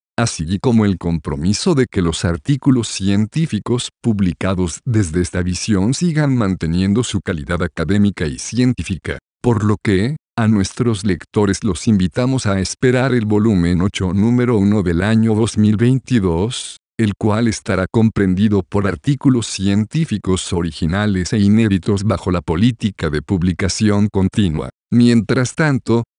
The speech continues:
invitamos al lector a analizar los artículos que se publican en este segundo número del dos mil veintiuno,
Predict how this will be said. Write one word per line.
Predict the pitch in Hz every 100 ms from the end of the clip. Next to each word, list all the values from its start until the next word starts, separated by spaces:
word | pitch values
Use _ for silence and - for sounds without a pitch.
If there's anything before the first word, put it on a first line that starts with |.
| -
invitamos | 131 131 131 170 170 165 -
al | 85
lector | 73 - - 113 113
a | 113
analizar | 113 110 104 104 127 139
los | 139 101 95
artículos | 85 - 143 - 101 92 -
que | 95
se | 90 98
publican | - 92 104 110 - 92
en | 90 87
este | 90 -
segundo | 123 98 73 104 104 113
número | 107 127 123
del | 107 92 90
dos | 110 139
mil | 107 107
veintiuno, | 104 123 131 - 107 85 82 117